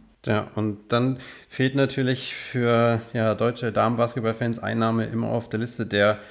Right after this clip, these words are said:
ja, sagen wir es mal so, vom, vom Gewicht her vielleicht so ist, wie es früher Dirk Nowitzki bei den Männern gewesen wäre, ne? Also mit Satu Sabali ist natürlich eine Spielerin jetzt wieder nicht dabei, die ja auch schon,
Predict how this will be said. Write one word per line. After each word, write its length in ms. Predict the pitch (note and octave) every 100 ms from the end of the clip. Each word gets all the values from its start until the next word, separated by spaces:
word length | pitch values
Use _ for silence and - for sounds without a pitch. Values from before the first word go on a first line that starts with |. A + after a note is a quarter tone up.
| - - - -
ja, 240 | A#2 G2 - - _ _ - - - - -
sagen 180 | B2+
wir 40 | B2
es 80 | B2
mal 120 | A#2+
so, 100 | B2
vom, 380 | C3 A#2+ A2+ A#2 - - _
vom 260 | A#2+ B2
Gewicht 380 | A#2+ A#2 D3 -
her 160 | C3+ B2
vielleicht 340 | C3 A#2 B2+
so 260 | - C3 A#2+
ist, 320 | A2+ C3 -
wie 140 | A#2+ A#2
es 140 | A2+
früher 280 | - B2 A#2
Dirk 360 | A#2+ A#2+ C3
Nowitzki 360 | B2 A#2 C#3 B2+
bei 100 | G#2+
den 120 | G#2+
Männern 320 | A2+ A#2 A2
gewesen 400 | G#2+ G2+ G#2 G#2
wäre, 300 | F#2+ G2 G2
ne? 140 | G2+ A#2
Also 180 | A2 A2
mit 160 | G#2+
Satu 260 | - A2 A#2
Sabali 380 | A2+ A2 A2+ A2+
ist 140 | A2
natürlich 320 | A2 A#2+ A2
eine 100 | A2
Spielerin 500 | A2 B2 A#2+ A2+ A2+
jetzt 220 | G#2+ -
wieder 160 | A#2+ A#2
nicht 420 | A2+ C3 - -
dabei, 360 | A2+ G#2 A2 B2+
die 80 | A2
ja 100 | G#2+
auch 160 | A2
schon, 340 | - A#2+ A2+